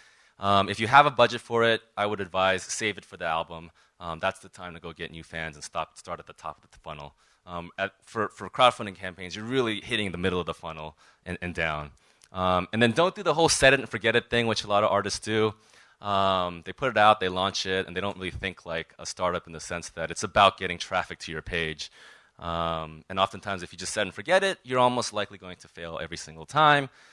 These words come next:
Um, think like a startup. Again, it's all about traffic. It's all about conversions, uh, targeted traffic, targeted conversions. Continuously monitor your traffic, see what works, see what doesn't.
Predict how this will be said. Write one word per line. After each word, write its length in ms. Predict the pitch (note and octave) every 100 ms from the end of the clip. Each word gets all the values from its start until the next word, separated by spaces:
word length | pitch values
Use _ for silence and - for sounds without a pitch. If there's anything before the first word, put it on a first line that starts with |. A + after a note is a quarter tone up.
| - _
Um, 720 | G2 F#2+ F#2+ F#2 F2+ F2+ F2 _ _ _ _ _ _
think 160 | D#3 D#3
like 140 | C#3+
a 40 | A#2
startup. 560 | - B2+ B2+ B2+ -
Again, 260 | A2 B2 B2
it's 120 | B2
all 80 | A#2+
about 180 | A#2+ A2
traffic. 460 | A2+ G#2 - G#2
It's 120 | -
all 80 | G#2
about 200 | G#2+ G#2+
conversions, 720 | - F2+ F#2 F#2 F#2+ F#2 F2+ _ _ _
uh, 180 | F#2 F2+
targeted 420 | - G2+ G2+ G2
traffic, 400 | - F#2+ F2+ F#2
targeted 380 | - G2 G2+ G2
conversions. 480 | - F2+ F#2 F2+ F2
Continuously 580 | G2 - B2+ C3 - A#2
monitor 280 | G#2+ G#2+ G#2+
your 100 | F#2+
traffic, 480 | - F#2 - F#2
see 160 | - G#2+
what 260 | F#2 F2 G#2+
works, 240 | C3 -
see 200 | - G2
what 180 | F2+ -
doesn't. 480 | B2 A#2+ B2 A#2